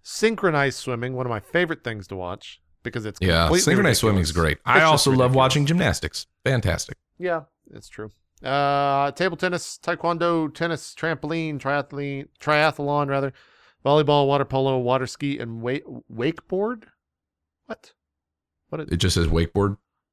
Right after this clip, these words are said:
Speaker 1: Yeah, weightlifting
Speaker 2: Like
Speaker 1: and
Speaker 2: singular?
Speaker 1: wrestling. What is wakeboard? Like, I've heard wakeboard. Oh, okay. You just get pulled behind a boat. It's, like, single thing.
Speaker 2: Yeah,
Speaker 1: Okay.
Speaker 2: well, why wouldn't it be called wakeboarding?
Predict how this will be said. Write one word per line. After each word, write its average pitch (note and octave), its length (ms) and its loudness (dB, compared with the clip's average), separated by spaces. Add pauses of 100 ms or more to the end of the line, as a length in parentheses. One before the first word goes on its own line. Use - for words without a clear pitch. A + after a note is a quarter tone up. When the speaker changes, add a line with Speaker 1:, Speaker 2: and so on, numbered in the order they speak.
(320)
Speaker 1:
Yeah, A2+ 200 -10
weightlifting C#3+ 400 -2
Speaker 2:
Like D#3+ 100 -2
Speaker 1:
and D3 100 2
Speaker 2:
singular? G2 380 4
Speaker 1:
wrestling. A2+ 180 -2
What G#3 120 -8
is C3 120 -12
wakeboard? G2+ 840 -16 (280)
Like, - 180 -12
I've A#2+ 120 -10
heard C#3 200 -6
wakeboard. B2+ 520 -6
Oh, D#3 140 2 (100)
okay. F2 400 -12
You A#2 80 -8
just G#2+ 100 -12
get - 140 -12
pulled A2 160 -6
behind F#2+ 180 -8
a F2+ 40 -14
boat. F#2+ 200 -8
It's, F#2 220 -16
like, F#2+ 160 -16
single G2 180 -16
thing. G#2 240 -16 (840)
Speaker 2:
Yeah, G#2 180 2
Speaker 1:
Okay. C#2 100 -6 (120)
Speaker 2:
well, D#2+ 240 -2 (500)
why F#2 140 0
wouldn't A2+ 180 2
it - 20 0
be G2+ 60 2
called G#2 200 0
wakeboarding? E2+ 600 -2